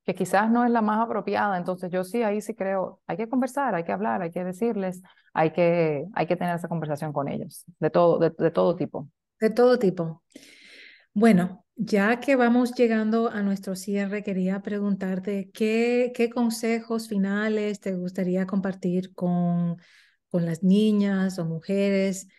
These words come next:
Speaker 2: ah, aquí en la República Dominicana que sueñan con abordar grandes problemas como, como lo que haces tú o quienes sueñan con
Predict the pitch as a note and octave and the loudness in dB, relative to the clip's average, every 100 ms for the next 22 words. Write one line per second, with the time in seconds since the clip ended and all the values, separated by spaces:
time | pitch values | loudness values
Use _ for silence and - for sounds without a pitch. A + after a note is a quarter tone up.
0 | _ _ _ G3 E3 D#3+ G3 F#3 F#3 G#3 | _ _ _ -8 -6 -4 -4 -4 0 0
1 | G#3+ G#3+ G#3+ G3 F#3+ F#3 F#3 F#3+ G3 F#3+ | 2 2 2 4 4 4 2 0 0 -4
2 | F#3+ F3+ F#3+ G3 F#3+ F3 E3 D#3 E3+ F3+ | -2 -2 0 -2 -2 -4 -4 -6 -4 -2
3 | E3+ F3 F3 F3+ F#3 F#3 F3 F3 F#3 F#3 | -2 0 0 0 -2 -2 -2 -2 -4 -4
4 | F3 D#3+ D#3+ D#3+ D#3+ F3 - E3 D#3+ E3 | -6 -4 -4 -4 -4 -6 -6 -4 -4 -6
5 | E3+ E3+ F#3 F#3 - A#3 C4 C#4+ - F3 | -6 -6 -6 -4 4 4 6 2 2 4
6 | E3+ E3 - - F3+ F#3 F#3 - F3+ F#3+ | 4 2 -4 -2 0 0 -2 -2 0 2
7 | G#3 G#3 F#3 F3+ F3 | 0 -2 0 0 0